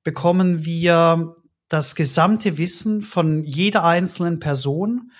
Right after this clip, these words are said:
auf den Tisch. Und dadurch, dass wir das Wissen von jeder einzelnen Person auf den Tisch bekommen, können wir dieses Wissen sammeln und das zusammenführen.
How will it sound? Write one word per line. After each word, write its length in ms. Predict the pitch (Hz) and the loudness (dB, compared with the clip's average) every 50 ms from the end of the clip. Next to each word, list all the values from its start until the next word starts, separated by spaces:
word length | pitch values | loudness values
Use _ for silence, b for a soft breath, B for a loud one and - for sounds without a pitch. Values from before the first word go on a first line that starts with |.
| B B B B B B | B B B B B B
auf 240 | - 143 147 139 - | -2 -2 -2 0 -2
den 120 | 160 151 | -4 -4
Tisch. 540 | - - 156 143 - - - - - - _ _ _ | -4 -4 -6 -4 -4 -6 -6 -8 -10 -12 _ _ _
Und 180 | - 147 139 - | -6 -4 0 2
dadurch, 280 | 156 175 202 196 - | 2 2 2 0 0
dass 240 | - 185 165 - - | 0 -2 -2 0 0
wir 380 | 170 156 156 151 151 147 143 - _ _ _ _ _ | 0 0 0 0 -2 -4 -6 -12 _ _ _ _ _
das 280 | _ - 135 - - - | _ -4 -2 -2 0 0
Wissen 320 | 185 220 220 - - 175 | 0 0 2 2 0 -2
von 180 | - - 151 143 | -2 -2 -2 -2
jeder 260 | 143 156 147 151 143 | 0 0 -2 0 2
einzelnen 400 | 139 156 180 175 - - 180 165 | 2 2 0 0 -2 -4 -4 -4
Person 460 | 160 156 147 131 143 165 190 196 185 | -2 -4 -4 -4 -4 -4 -4 -4 -4
auf 140 | 165 147 135 | -4 -6 -8
den 180 | - 143 135 135 | -8 -8 -8 -8
Tisch 320 | - - 262 247 - - | -6 -6 -6 -6 -6 -6
bekommen, 680 | - 165 - - - 127 135 160 196 233 247 - b b b b b b b b b b b b b b _ _ _ _ _ _ _ _ _ _ _ _ _ _ _ _ _ _ _ _ _ _ _ _ _ | -6 -6 -6 -4 -4 -4 -2 -2 -2 -4 -6 -8 b b b b b b b b b b b b b b _ _ _ _ _ _ _ _ _ _ _ _ _ _ _ _ _ _ _ _ _ _ _ _ _
können 380 | - - 160 165 170 170 160 | -4 -2 0 0 2 0 0
wir 640 | 160 165 170 165 165 165 170 170 151 143 143 143 - _ _ _ _ _ _ _ | 0 0 2 2 4 4 2 2 0 -2 -8 -16 -20 _ _ _ _ _ _ _
dieses 600 | - 175 190 196 190 196 185 - - - 143 127 | -6 -4 -4 -2 -2 -2 0 0 -2 -2 -2 -2
Wissen 400 | 139 185 185 - - - 226 208 | -2 0 0 0 0 0 0 0
sammeln 720 | - - - 160 127 139 175 196 233 247 254 262 262 262 b b b b b b b b b b | 0 0 0 2 2 2 2 0 0 0 -2 -2 -4 -6 b b b b b b b b b b
und 640 | b - 156 165 165 165 165 160 - - - - - - | b 0 2 2 4 2 2 0 -2 -6 -8 -10 -12 -12
das 280 | 165 165 160 151 - - | -10 -6 -4 -2 -2 -2
zusammenführen. 1080 | - 165 156 160 151 151 175 175 156 - - - 139 127 123 120 113 113 117 113 - | -2 -2 0 0 2 2 2 0 -2 -4 -8 -10 -8 -6 -6 -6 -6 -8 -12 -12 -16